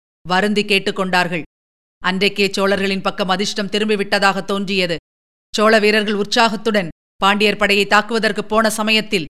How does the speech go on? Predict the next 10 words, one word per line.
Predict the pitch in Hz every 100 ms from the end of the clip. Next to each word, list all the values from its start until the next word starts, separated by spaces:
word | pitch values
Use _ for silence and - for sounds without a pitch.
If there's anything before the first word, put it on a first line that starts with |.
| _ _
பாண்டிய | 190 190 190 190
வீரர்கள் | 180 180 175 175
சோர்வுற்றிருந்தார்கள். | 202 190 185 180 180 175 170 165 165 147 _ _ _ _ -
பாண்டியகுமாரி | 185 196 202 202 196 196 175 - _ _ 214
போர்க்களத்திலிருந்து | 233 - - 226 220 220 220
திடீரென்று | 202 240 262 233 220
மறைந்து | 208 247 247
விட்டதாகவும் | 226 226 214 202 208 196
தெரிய | 180 196 202
வந்தது. | 180 175 170